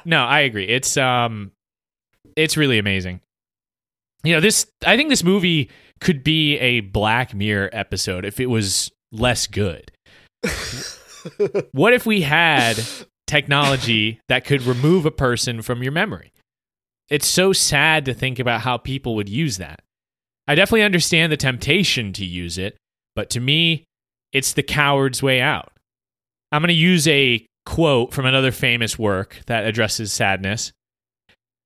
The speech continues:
Speaker 1: "Well, yeah, I'm sad, but at the same time, I'm really happy that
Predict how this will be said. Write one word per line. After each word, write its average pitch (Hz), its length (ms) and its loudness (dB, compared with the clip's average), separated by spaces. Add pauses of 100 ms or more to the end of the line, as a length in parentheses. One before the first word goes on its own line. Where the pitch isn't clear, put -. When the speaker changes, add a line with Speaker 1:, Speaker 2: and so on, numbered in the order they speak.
(160)
Speaker 1:
"Well, 196 160 4
yeah, 190 260 4
I'm 127 140 0
sad, 113 480 0 (420)
but 127 100 -4
at 120 60 0
the 127 80 -2
same 151 240 0
time, 139 520 -2 (200)
I'm 127 180 -6
really 151 200 2
happy 143 460 0
that 101 280 -2